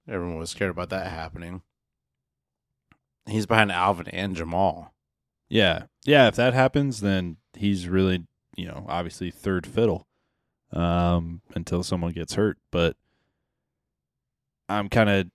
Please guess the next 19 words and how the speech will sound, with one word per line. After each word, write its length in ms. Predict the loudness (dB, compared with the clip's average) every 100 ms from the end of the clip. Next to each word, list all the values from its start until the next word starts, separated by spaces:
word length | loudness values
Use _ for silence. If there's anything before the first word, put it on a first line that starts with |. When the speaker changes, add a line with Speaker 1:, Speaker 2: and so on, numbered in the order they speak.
| _
Speaker 2:
the 180 | -2 2
reason 260 | 2 4
he 120 | 4 6
made 200 | 4 4
my 140 | 0
top 260 | 2 -2 0
five 340 | 0 2 2
is 140 | 0 -2
I'm 160 | -4
just 200 | -8 -10
a 40 | -8
big 220 | -8 -8
believer 320 | -6 -4 -4
in 80 | -8
the 80 | -8
talent, 460 | -8 -6 -4 -6 -8
and 160 | -8
I 60 | -8
think 480 | -6 -8 -8 -12